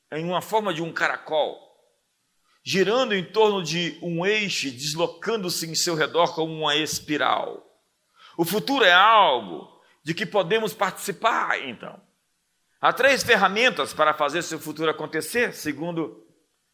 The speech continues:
os judeus, são os três pilares do mundo. O arrependimento, a techuvá,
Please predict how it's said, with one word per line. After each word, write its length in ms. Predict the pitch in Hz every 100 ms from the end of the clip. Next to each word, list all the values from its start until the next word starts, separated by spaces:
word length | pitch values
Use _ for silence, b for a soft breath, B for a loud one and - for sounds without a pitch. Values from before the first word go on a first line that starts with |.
| _ _
os 140 | - 135
judeus, 540 | 135 127 190 160 117 - _
são 180 | - 151
os 140 | -
três 720 | - - 190 190 185 - - _ _ -
pilares 760 | 156 131 147 151 143 139 131 -
do 180 | 113 127
mundo. 500 | 120 131 127 101 - _ _ _ _ _ _ _
O 100 | 117
arrependimento, 760 | 113 113 127 107 131 170 185 - _ _ _
a 100 | -
techuvá, 720 | 98 110 - 98 92 156 165